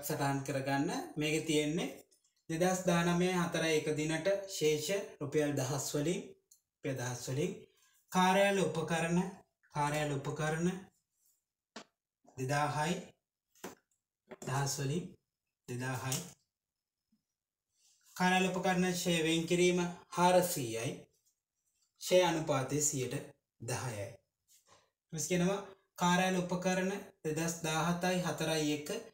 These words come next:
ප්‍රථම වරට ප්‍රත්‍යාගමනය කළ අතර එහිදී ලක්ෂ තුනක ප්‍රත්‍යාගමන අලාභයක් ඇති විය. අනුමත ප්‍රත්‍යාගමන අලාභයක් ඇති වෙලා තියෙනවා ප්‍රථම වරට, ප්‍රථම වරට ලක්ෂ තුනක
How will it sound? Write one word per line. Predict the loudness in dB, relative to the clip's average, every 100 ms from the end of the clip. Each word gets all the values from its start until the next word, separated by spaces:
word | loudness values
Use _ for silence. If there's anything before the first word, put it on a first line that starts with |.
| _ _ 2
ප්‍රථම | 4 4 4
වරට | 4 4 0 -2
ප්‍රත්‍යාගමනය | -2 0 0 2 2 2 0 -2
කළ | -2 -2
අතර | -2 -2 -2 -2 -6 -18 _ -4
එහිදී | 4 6 6 6 0 -4 -12 -8
ලක්ෂ | 0 0 0 0 0
තුනක | 0 0 0 0
ප්‍රත්‍යාගමන | 0 -2 0 0 0 0 0 -2
අලාභයක් | -2 0 2 2 2 0 -2 -12 _ _ -20 _ _ _ -12
ඇති | -8 -2 -2
විය. | -2 -8 -12 _
අනුමත | -8 -4 -4 -4
ප්‍රත්‍යාගමන | -2 -2 0 0 2 0 -2
අලාභයක් | 0 2 4 4 2 0
ඇති | -2 0
වෙලා | 0 0
තියෙනවා | 0 -2 -2 -4
ප්‍රථම | -4 -2 0 2
වරට, | 2 2 -2 -4 -6 -10 -18 _ _ _
ප්‍රථම | -6 -2 2 2
වරට | 2 -2 -4 -6 -10 -20 _ _ -10
ලක්ෂ | -6 -4 -4 -4 -2
තුනක | 0 0 0